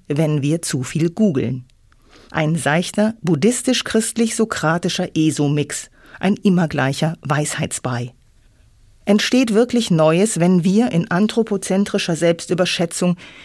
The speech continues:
immer nur uns selbst kopieren und neu kombinieren? Die Propheten des Silicon Valley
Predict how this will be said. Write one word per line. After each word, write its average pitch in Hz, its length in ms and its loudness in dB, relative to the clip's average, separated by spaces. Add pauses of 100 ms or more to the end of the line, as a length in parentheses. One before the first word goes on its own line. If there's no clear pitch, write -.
immer 262 260 4
nur 262 160 4
uns 226 180 2
selbst 170 360 0
kopieren 180 640 0
und 175 140 -2
neu 160 240 2
kombinieren? 156 800 -2 (1000)
Die 190 80 0
Propheten 262 560 2
des 147 180 -2
Silicon 190 380 2
Valley 175 340 4